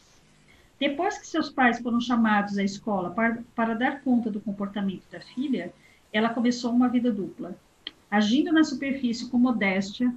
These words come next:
mas atravessando escondida a fronteira para ouvir jazz.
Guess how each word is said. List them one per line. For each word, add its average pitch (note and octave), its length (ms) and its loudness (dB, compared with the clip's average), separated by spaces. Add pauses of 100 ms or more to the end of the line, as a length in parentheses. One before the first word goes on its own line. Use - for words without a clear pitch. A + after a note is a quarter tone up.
mas G#3+ 200 -2
atravessando B3 640 2
escondida B3+ 640 2
a B3 120 -2
fronteira A3+ 720 -2
para B3 160 2
ouvir A#3+ 220 2
jazz. - 560 -8